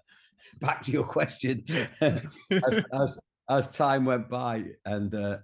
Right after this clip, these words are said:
Speaker 1: and so now, uh, you know, I, I'm quite happy sitting on the stage. We, a-, again, in the pandemic, we, we were allowed to play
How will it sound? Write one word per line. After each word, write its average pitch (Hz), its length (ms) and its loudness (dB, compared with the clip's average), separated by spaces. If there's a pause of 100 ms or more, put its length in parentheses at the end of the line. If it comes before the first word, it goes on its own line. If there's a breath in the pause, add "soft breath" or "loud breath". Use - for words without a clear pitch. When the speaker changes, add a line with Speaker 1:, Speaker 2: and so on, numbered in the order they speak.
Speaker 1:
and 98 180 -4
so 107 420 -2 (720)
now, 117 440 2 (160)
uh, 123 120 2
you 127 200 0
know, 107 200 0
I, 110 200 -4
I'm 107 380 -4
quite - 180 -4
happy 123 320 -4
sitting 98 300 -6
on 101 100 -2
the 98 80 -4
stage. 101 400 -4
We, 117 160 -4 (540 soft breath)
a-, - 200 -12
again, 139 280 0
in 120 120 2
the 117 60 2
pandemic, 120 880 -4 (480)
we, 110 440 -2 (760)
we 117 160 -2
were 113 180 -2
allowed 117 300 0
to 104 100 -14
play 110 420 -4